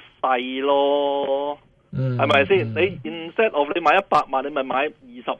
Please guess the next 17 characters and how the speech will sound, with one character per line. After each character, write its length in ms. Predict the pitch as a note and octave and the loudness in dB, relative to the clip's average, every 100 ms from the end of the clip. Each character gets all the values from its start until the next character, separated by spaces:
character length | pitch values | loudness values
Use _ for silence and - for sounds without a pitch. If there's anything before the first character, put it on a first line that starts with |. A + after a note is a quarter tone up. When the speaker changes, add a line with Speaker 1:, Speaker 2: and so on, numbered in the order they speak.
| B2+ | -2
Speaker 1:
萬 300 | A#2+ A#2 B2 | 0 0 -2
咯。 680 | D3 D#3 D3+ D3+ D3+ D3+ | -2 0 0 0 0 -2
噉 80 | D#3 C4 | -4 -2
其 60 | E3 D3+ | 0 2
實 80 | C#3 | 2
你 60 | E3 | 0
係 80 | D#3 F3+ | -2 -4
需 160 | A3 A3 | -2 0
要， 140 | F#3+ E3 | 0 0
其 60 | - | -2
實 200 | - C#3+ | -2 0
我 160 | F3+ - | 0 2
覺 60 | |
得 100 | A3 - - - - | 2 0 -14 -20 -8
點 200 | - G#3+ G#3 | -2 0 4
解 160 | F#3 | 4
有 160 | F#3 | 4